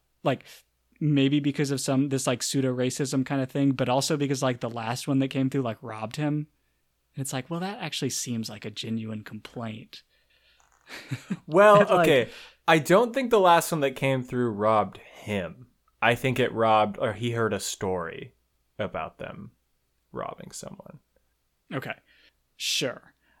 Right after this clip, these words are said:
Speaker 1: The, the other one, and this is gonna be tough to say. Okay. I wanna,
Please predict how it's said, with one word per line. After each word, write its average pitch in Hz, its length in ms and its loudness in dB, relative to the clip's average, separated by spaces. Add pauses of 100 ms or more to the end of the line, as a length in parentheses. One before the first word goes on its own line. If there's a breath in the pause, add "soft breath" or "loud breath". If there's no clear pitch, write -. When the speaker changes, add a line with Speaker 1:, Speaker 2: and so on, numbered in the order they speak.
(120)
Speaker 1:
The, 202 300 0
the 175 220 6
other 208 140 6
one, 247 100 2
and 185 180 4
this 175 140 2
is 180 120 0
gonna 180 160 4
be 175 100 4
tough 175 300 2
to 208 80 0
say. 151 420 0 (920)
Okay. 127 480 -2 (140)
I 131 100 0
wanna, 131 340 2